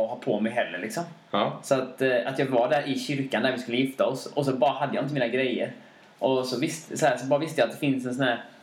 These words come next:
Speaker 1: utklädningsförråd i kyrkan.
Speaker 2: <laughs>
Speaker 1: Med så här typ lus-, så här lusselinnor, eller vad säger jag, vad heter det?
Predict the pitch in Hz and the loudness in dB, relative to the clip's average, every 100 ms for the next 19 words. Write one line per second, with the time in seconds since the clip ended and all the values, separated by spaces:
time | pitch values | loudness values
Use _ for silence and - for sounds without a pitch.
0 | - - 165 156 - 120 98 98 104 107 | -20 0 2 2 0 0 2 0 -2 -2
1 | 107 - - 117 123 160 170 220 185 - | -4 -6 -2 0 2 2 0 0 0 2
2 | 208 135 - - 135 120 - 117 - 135 | 2 0 -8 -8 -6 -6 -4 -6 -4 2
3 | 139 139 139 135 131 127 - - - - | 2 4 2 2 0 -2 -2 -2 -2 0
4 | - - - - - 135 143 - 143 135 | -2 -4 -14 -14 -2 0 0 -2 0 2
5 | 139 120 156 151 110 104 113 143 160 147 | 2 2 -2 -2 -2 0 0 0 0 0
6 | 127 127 127 | 0 0 0